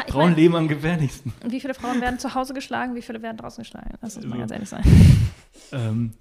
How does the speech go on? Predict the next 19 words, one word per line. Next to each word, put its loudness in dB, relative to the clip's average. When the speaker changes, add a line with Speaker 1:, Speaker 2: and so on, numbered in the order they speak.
Speaker 2:
es -2
ist, -4
es -4
ist -6
wirklich -8
unglaublich. -10
Und -6
deswegen, -6
deswegen -6
finde -2
ich -2
das -8
immer -2
so -8
interessant. -8
Also -16
dieses, -16
äh, -18
Speaker 1:
Ja. -14